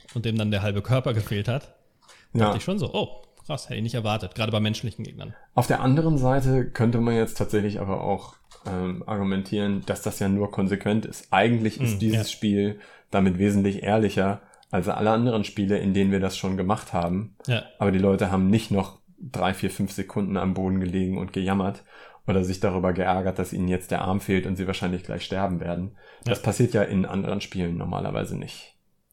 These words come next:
Speaker 1: Ja. Ähm, ansonsten fand ich beim Gameplay aber, dass es also krass mechanisch ist.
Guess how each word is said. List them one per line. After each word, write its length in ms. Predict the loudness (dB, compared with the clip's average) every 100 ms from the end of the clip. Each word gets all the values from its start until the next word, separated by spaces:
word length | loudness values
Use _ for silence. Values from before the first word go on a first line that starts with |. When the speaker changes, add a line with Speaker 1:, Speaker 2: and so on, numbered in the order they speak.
| _ _
Speaker 1:
Ja. 120 | -14 -14 _ -20 _ _ _ _ _ -20 -20 -20 _ -2
Ähm, 520 | 0 2 2 0 -2 -6 -18 -18 -18 0
ansonsten 420 | 4 6 4 2
fand 140 | 2
ich 60 | 0
beim 180 | 0 2
Gameplay 360 | 2 2 0
aber, 260 | 0 2 4
dass 160 | 2 2
es 420 | -2 -2 -8 -12 -8
also 200 | -4 -4
krass 460 | -4 0 0 2 2
mechanisch 520 | 0 0 0 -2 -2
ist. 440 | -6 -8 -16 -20